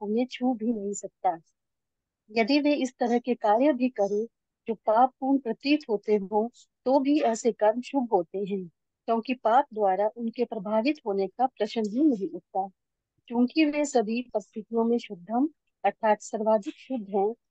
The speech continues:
अतएव उनकी तुलना बहुधा सूर्य से की जाती है। सूर्य पृथ्वी के अनेक अस्पृश्य स्थानों से आर्द्रता निकाल लेता है, फिर भी वह शुद्ध बना रहता है। निसंदेह वह अपनी कीटाणुनाशक शक्ति से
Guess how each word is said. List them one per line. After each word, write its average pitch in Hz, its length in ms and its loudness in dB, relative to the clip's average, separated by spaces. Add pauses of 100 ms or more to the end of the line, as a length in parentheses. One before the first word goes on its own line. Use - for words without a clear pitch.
(140)
अतएव 269 320 0
उनकी 226 380 -4
तुलना 208 380 0
बहुधा 214 640 -4
सूर्य 240 420 0
से 262 160 -4
की 208 200 -8
जाती 185 420 -4 (100)
है। 196 120 -10 (600)
सूर्य 247 440 2 (160)
पृथ्वी 226 340 -2
के 302 140 -4
अनेक 208 420 2 (240)
अस्पृश्य 220 840 0
स्थानों 240 440 -2
से 208 380 2
आर्द्रता 196 460 0
निकाल 214 400 4
लेता 190 300 0 (140)
है, 214 120 2 (420)
फिर 262 140 0
भी 302 180 4
वह 226 260 4
शुद्ध 247 300 -4
बना 196 300 4
रहता 196 480 -6
है। 170 100 0 (500)
निसंदेह 233 680 4 (240)
वह 277 160 4
अपनी 226 380 2
कीटाणुनाशक 240 880 2
शक्ति - 380 -6
से 214 260 0